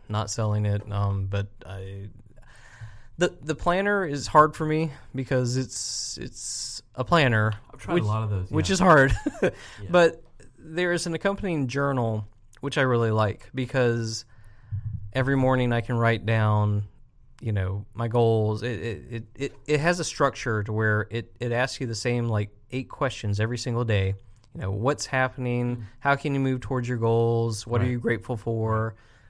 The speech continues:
Speaker 1: Um, and so this is kind of an evolution of, of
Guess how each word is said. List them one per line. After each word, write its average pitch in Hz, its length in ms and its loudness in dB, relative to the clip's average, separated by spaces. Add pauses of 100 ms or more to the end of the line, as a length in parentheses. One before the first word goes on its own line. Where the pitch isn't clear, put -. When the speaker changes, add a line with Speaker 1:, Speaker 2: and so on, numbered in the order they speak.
Speaker 1:
Um, 113 520 -6 (560)
and 147 140 0
so 170 140 2
this 185 220 0
is 156 120 -2
kind 156 200 -2
of 139 80 -2
an 123 100 0
evolution 127 920 -2
of, 117 560 -4
of 117 320 -6